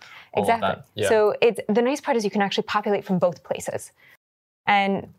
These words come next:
Speaker 2: there was a question before about how I choose a channel.
Speaker 1: Mm-hmm.
Speaker 2: All I've done is I went into settings beforehand. I set up my settings. I can do that for email, S M S, push, um, and I can just select which channel I wanna use here.
Speaker 1: Right.
Speaker 2: So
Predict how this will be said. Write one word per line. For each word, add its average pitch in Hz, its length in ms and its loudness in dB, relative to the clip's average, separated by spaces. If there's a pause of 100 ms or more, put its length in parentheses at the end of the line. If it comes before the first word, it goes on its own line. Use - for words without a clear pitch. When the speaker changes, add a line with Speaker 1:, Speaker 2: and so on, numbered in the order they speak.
(140)
Speaker 2:
there 233 100 4
was 240 100 0
a 254 40 0
question 269 300 -2
before 190 300 2
about 160 500 2
how - 260 0
I 170 140 2
choose 165 240 -4
a 147 60 -2
channel. 208 500 -4
Speaker 1:
Mm-hmm. 117 200 -4 (100)
Speaker 2:
All 285 140 4
I've 269 120 0
done 196 160 2
is 180 100 0 (120)
I 196 80 4
went 196 180 2
into 185 140 -2
settings 175 400 -2
beforehand. 175 720 -2
I 175 140 0
set 170 200 0
up 165 120 -2
my 156 120 -2
settings. 170 560 -2 (220)
I 170 80 2
can 175 140 -2
do 175 80 0
that 170 240 0
for 170 100 -2
email, 156 340 -2
S 147 220 -2
M 156 100 -4
S, 156 360 -4 (100)
push, - 480 -4 (240)
um, 151 340 -4 (440)
and 170 180 2
I 160 100 2
can 170 160 -4
just - 440 -4
select 170 480 0
which 170 260 -2
channel 156 280 -4
I 151 100 -4
wanna 151 220 -4
use - 120 -6
here. - 220 -4 (340)
Speaker 1:
Right. 147 100 -10
Speaker 2:
So 160 240 4